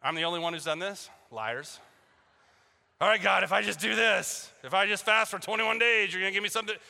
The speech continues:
You know, you, you go through these things, and you're like, "Okay, God, if you're gonna operate this way, let's operate this way, 'cause this is how it all works. I've read the story, and I know that this is how you move in all these different circumstances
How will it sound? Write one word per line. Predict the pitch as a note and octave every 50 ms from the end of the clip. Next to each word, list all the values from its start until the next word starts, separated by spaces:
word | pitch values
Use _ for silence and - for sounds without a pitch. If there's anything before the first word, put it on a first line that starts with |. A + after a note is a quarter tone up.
| - - -
You | G3+ G3+
know, | G#3 A3
you, | A3 G#3+ A3
you | A#3+ A3+ A3+ G3+
go | G#3+ A3 A#3
through | A#3+ B3
these | A#3 A#3 -
things, | - A3 A3+ B3 B3+ G#3+
and |
you're | A3+ A3
like, | G#3 G3 F#3+
"Okay, | A3+ A#3 A#3
God, | G#3 F#3 F#3+ F#3+ F#3+
if | F#3+
you're | G3+ G#3
gonna | G#3 F#3+
operate | F#3 G3+ F#3 G#3+ G#3+ G#3
this | G3 F#3+ -
way, | G#3+ G#3+
let's | G#3 G#3 G3
operate | G#3 G3 G3+ G3+
this | F#3+ F3
way, | G#3+ G#3+
'cause | G3+ - G3 - - - - - -
this | - G#3 -
is | - F#3
how | G3+ G#3+ G#3+ G#3+ A3
it | G#3
all | G3+ G#3 G#3+ G3+ F#3
works. | G#3+ B3 A#3+ G#3+ -
I've | - G#3+ A3 F3
read | F#3 A3+ C4+ C4 B3+ A3+ F3+
the | F3 G#3
story, | - - - C4+ C4+ C4 A#3+ G#3+ G3
and | F#3+ F#3
I | G#3+ A3+
know | A3+ A3+ B3 B3+ A#3+
that | G#3 F#3+ F3+
this | A3 A3+ -
is | G#3 F3+
how | E3 G3+ A3+
you | G#3 G3+ G#3
move | G#3 A#3 B3 A3 F#3+
in | G3
all | G3 G#3+ G#3+
these | G#3 G#3 -
different | G#3+ G#3 G3+ F#3+ -
circumstances | - A3 F#3+ G3+ F3 - G#3 G3+ F#3 E3 F#3 E3+